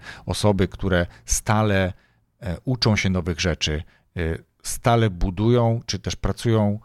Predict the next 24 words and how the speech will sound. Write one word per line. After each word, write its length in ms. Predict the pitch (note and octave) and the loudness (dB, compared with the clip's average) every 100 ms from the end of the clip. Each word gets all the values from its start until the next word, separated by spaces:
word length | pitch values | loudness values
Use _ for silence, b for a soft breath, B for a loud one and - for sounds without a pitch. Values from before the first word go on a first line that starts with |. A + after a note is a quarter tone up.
| b b b _ | b b b _
nad 320 | G#2 G#2+ - | 2 2 2
tym, 200 | G#2+ G2 | 2 4
aby 300 | F2+ F#2 F2 - | 4 2 0 0
te 80 | G2 | 2
połączenia 520 | - F#2+ F2 G#2+ F#2+ | 4 4 4 4 4
neuronalne 580 | F#2 F2+ F#2 G2 F#2 F2+ | 4 2 4 4 4 2
w 100 | D#2+ | 4
mózgu, 500 | F2+ F#2+ E2 F2 F2 B B B _ | 2 2 2 2 0 B B B _
mm, 400 | F2 E2+ E2+ F2 - | -2 0 0 -2 -6
stale 300 | - A2+ G2+ | 0 2 2
się 300 | - F#2 G2 | 2 0 0
tworzyły 400 | - A2+ G#2 G2+ | 0 2 4 4
nowe, 320 | G#2+ G2 C#2+ | 2 0 -2
aby 260 | - - E2 | -10 -8 -4
one 200 | E2 E2 | -2 -2
się 180 | - D#2+ | -2 0
nie 420 | F2 F#2+ F#2+ G2+ - _ | 2 4 4 0 -8 _
cofały, 460 | - G#2+ - D#2+ C#2+ | -2 0 2 0 -2
aby 140 | C#2+ | -8
ten 200 | F2 F#2+ | -2 0
mózg 360 | E2+ G2+ A2 - | 2 2 0 -4
się 240 | - F#2 | 0 0
nie 220 | E2+ F2+ F#2 | 2 2 2
degenerował. 680 | F#2 F2+ E2 C#2+ - - | 0 2 0 -2 -6 -14